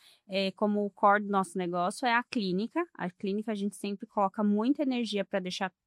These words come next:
muito forte, porque as pessoas, elas começam a ver a gente como referência por conta dos resultados da clínica. Então, por mais que a, a clínica não, a gente não,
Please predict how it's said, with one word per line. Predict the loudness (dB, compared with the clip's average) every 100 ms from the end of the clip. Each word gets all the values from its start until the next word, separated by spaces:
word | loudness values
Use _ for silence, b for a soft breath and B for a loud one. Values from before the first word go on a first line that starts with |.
| _ 0
muito | 2 0 4
forte, | 4 4
porque | 0 -4 -4 -4 b b b
as | -6 -4
pessoas, | -4 -2 0 2
elas | 0 0
começam | -2 0 0 -2 -2
a | -2 -2
ver | -4
a | -2
gente | -4 -4
como | -4 -4
referência | -2 -4 -4 -2 0 -2 0 -2 -2 -8 -2
por | 0 0
conta | 0 0 0
dos | -2 -4 -4
resultados | -4 -2 -2 -2 -4
da | -4 -4
clínica. | -2 -2 -2 -4 -14 _ B B B B
Então, | -2 2 2
por | 2 2 2
mais | 4 2
que | 2 2
a, | 4
a | 4 2 2
clínica | 0 0 0 0
não, | 2 2
a | 0
gente | 0 -4 -2
não, | -2 -2